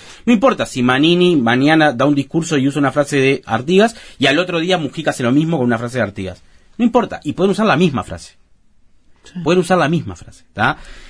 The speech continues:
Speaker 1: Entonces, todo esto genera de que el pueblo uruguayo, creo yo, que necesita mitos. Necesita los treinta y tres orientales, que sabemos que no eran treinta y tres ni eran todos orientales, pero no importa. Necesita l-, la declaratoria de independencia, que no se declaró la independencia el veinticinco de agosto. No importa.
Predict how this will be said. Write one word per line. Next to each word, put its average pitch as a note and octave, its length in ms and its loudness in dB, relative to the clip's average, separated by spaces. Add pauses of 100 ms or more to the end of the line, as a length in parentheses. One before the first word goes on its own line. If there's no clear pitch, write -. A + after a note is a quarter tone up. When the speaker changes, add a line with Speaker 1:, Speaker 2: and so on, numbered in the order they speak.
Speaker 1:
Entonces, E3 380 -2
todo A#3 220 4
esto A3+ 180 0
genera G3 340 2
de G3 100 2
que D#3+ 80 -2
el C3+ 80 -4
pueblo F3+ 200 0
uruguayo, F3+ 360 2
creo E3 160 -2
yo, E3+ 200 -4
que E3+ 160 2
necesita C#3+ 480 0
mitos. A#2+ 480 -4 (500)
Necesita B2 520 -2
los G2 120 -6
treinta A2+ 240 -2
y A2+ 60 -2
tres C#3 180 -4
orientales, B2+ 440 0
que G#2 80 -12
sabemos A#2 300 -4
que A2 80 -4
no A#2 60 0
eran B2 120 0
treinta A2 180 -4
y G#2+ 40 -4
tres C#3+ 160 -4
ni C#3+ 80 -2
eran B2 140 -2
todos C#3 160 -6
orientales, C#3 320 -4
pero C#3+ 120 -10
no G3 60 -2
importa. G3+ 540 -4 (500)
Necesita D#3 560 0
l-, A#2 260 -8 (100)
la A#2 120 -2
declaratoria B2+ 460 0
de D#3 40 2
independencia, C#3 500 2
que A#2+ 80 2
no C#3+ 80 2
se C#3+ 120 -4
declaró A2+ 240 0
la C3+ 60 0
independencia B2 460 0
el A2+ 40 -2
veinticinco A#2 340 -4
de A2+ 60 2
agosto. E3+ 340 -2 (200)
No G3 60 2
importa. A3+ 500 0